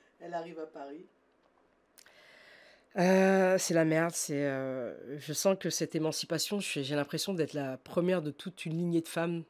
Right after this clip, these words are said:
Speaker 2: dans ma, <laughs> dans mon histoire qui, qui la vit. Je
Speaker 1: Parce que pour le coup, vous êtes seule pour la première fois de votre vie, là.
Speaker 2: Ouais.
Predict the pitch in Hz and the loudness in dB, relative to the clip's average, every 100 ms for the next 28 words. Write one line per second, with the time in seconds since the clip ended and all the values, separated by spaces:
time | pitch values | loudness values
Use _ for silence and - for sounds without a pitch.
0 | _ _ _ 156 147 143 139 139 175 523 | _ _ _ -8 -4 -4 -6 -6 -6 -4
1 | 466 427 185 170 180 175 196 208 - - | -4 8 8 8 4 0 4 4 2 -4
2 | 196 175 170 - 170 165 151 196 277 _ | -6 -6 -6 -8 0 0 0 -4 -8 _
3 | - - - - - - - - - - | -14 -8 -6 -4 -4 -8 -10 -14 -18 -20
4 | - - - 147 135 131 127 127 127 123 | -14 -6 -2 0 2 2 0 -4 -6 -8
5 | 127 50 50 50 50 - _ _ _ _ | -10 -12 -14 -14 -16 -20 _ _ _ _
6 | _ _ _ _ _ _ _ 170 - 175 | _ _ _ _ _ _ _ -20 -18 -14
7 | 180 170 - 254 175 151 147 - - 240 | -10 -10 -10 -14 -12 -12 -12 -14 -12 -12
8 | 233 208 _ 151 120 _ - 220 180 160 | -12 -18 _ -20 -20 _ -20 -18 -18 -18
9 | 143 - 170 220 254 - _ 143 - | -20 -18 -20 -20 -20 -20 _ -14 -14